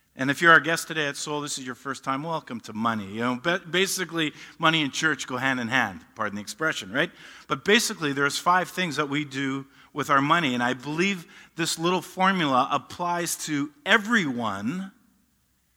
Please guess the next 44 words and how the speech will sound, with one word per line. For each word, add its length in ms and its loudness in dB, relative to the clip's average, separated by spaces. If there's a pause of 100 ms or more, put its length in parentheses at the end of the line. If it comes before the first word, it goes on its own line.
(200)
regardless 560 6
of 100 -10
your 120 -4
religious 440 -4
or 60 -4
socioeconomic 960 -4
class. 500 -6
All 220 -2
of 100 -4
us 200 -2
fit 220 -10
into 180 -12
this 180 -8
category 480 -4
I'm 100 0
about 260 -6
to 60 -16
show 260 -8
for 160 -12
you 360 -10 (1300)
when 160 2
it 60 0
comes 200 0
to 80 0
our 140 8
priorities 720 4
with 140 -12
what 120 -8
we 100 -4
do 140 -6
for 180 -4
our 60 -2
nu-, 180 -4
money. 380 -4
Number 220 6
one 220 4
priority 520 4
with 180 -2
our 100 2
money, 280 2
we 200 -4
spend 600 -2
our 220 2
money. 300 -2